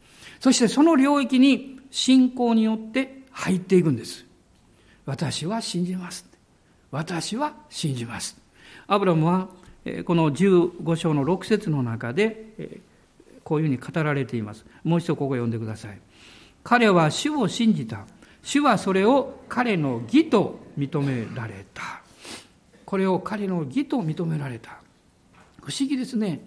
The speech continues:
こういうふうに言えるでしょう。アブラムは神を理解しようと思ったけど、理解しきれなかった。で、神様はそれを喜ばれた。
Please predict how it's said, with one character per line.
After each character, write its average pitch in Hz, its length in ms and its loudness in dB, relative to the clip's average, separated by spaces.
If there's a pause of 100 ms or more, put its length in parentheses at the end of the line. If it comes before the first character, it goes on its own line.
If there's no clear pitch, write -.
(720)
こ 330 140 2
う 311 40 4
い 320 40 8
う - 20 4
ふ 339 40 2
う - 40 -2
に 208 40 2
言 214 80 4
え 190 60 2
る 180 40 -2
で 143 100 -2
し 123 60 -6
ょ 107 80 -8
う。 - 40 -18 (240)
ア 339 160 6
ブ 349 100 2
ラ 359 140 4
ム 302 80 4
は 285 100 6
神 330 300 0
を 262 60 2
理 269 120 0
解 311 220 0
し - 100 -2
よ 262 80 4
う 247 40 -4
と 247 100 0
思 233 160 2
っ 220 40 -6
た 220 100 -2
け 208 60 -2
ど、 185 140 0
理 294 140 4
解 320 240 4
し - 120 -4
き 339 80 6
れ 339 100 8
な 330 120 6
か 269 100 4
っ 180 120 0
た。 143 200 0 (640)
で、 - 140 -2
神 277 260 0
様 254 240 -2
は 247 80 0
そ 240 140 -4
れ 220 60 0
を 226 280 -2
喜 254 80 -8
ば 233 120 -8
れ 202 100 -14
た。 - 180 -16